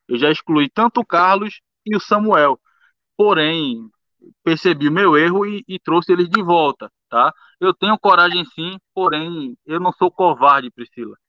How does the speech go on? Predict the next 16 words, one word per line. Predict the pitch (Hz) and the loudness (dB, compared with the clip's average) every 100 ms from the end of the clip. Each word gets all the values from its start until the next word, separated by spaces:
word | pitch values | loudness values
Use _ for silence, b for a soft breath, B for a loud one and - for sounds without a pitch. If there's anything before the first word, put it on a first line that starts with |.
| _ _ | _ _
Eu | 160 | -6
não, | 151 170 160 147 | -2 -2 -2 -4
não | 156 165 | -2 -4
tenho | - 151 147 | -4 0 0
a | |
mente | 139 143 - 135 120 | 0 -2 -4 -8 -8
diabólica | 113 143 139 123 135 139 143 | -2 -2 0 2 0 0 -6
que | - | -8
você | 143 147 _ 165 | -10 -12 _ -6
e | 190 | -2
a | 202 | -2
Lili | 196 190 | -2 -4
têm | 202 170 175 - _ _ _ | -4 -2 -4 -6 _ _ _
de | 202 247 | -12 -10
ficar | 262 - 190 | -6 0 -2
forjando | - 202 151 175 185 | 2 0 2 0 -2